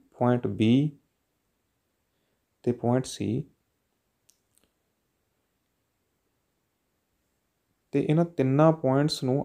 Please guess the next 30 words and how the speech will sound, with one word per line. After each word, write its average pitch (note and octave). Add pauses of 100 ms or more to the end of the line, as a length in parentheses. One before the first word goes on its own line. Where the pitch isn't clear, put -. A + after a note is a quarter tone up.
ਆਪਸ A2+
ਦੇ A#2
ਵਿੱਚ A2+
ਮਿਲਾ G#2
ਲੈਣਾ, G#2+
ਭਾਵ B2 (640)
ਅਸੀਂ D#3 (220)
ਦੋ B2+ (120)
ਕੌਰਡਸ A#2+
ਲੈਣੀਆਂ G#2
ਨੇ A2
ਚੱਕਰ A2
ਦੀਆਂ, B2
ਦੋ B2 (680)
ਜੀਵਾਵਾਂ A#2
ਲੈਣੀਆਂ G#2+
ਨੇ, B2 (340)
ਉਹ -
ਕਿਸੇ C3+
ਵੀ D#3+
ਜਗ੍ਹਾ D3+
ਲੈ A#2+
ਸਕਦੇ A2+
ਹਾਂ। C3+ (2000)
ਸੋ A#2+
ਇਹ C3
ਮੇਰੇ B2+
ਪਾਸ B2 (220)
ਏ A2+
ਬੀ D#3+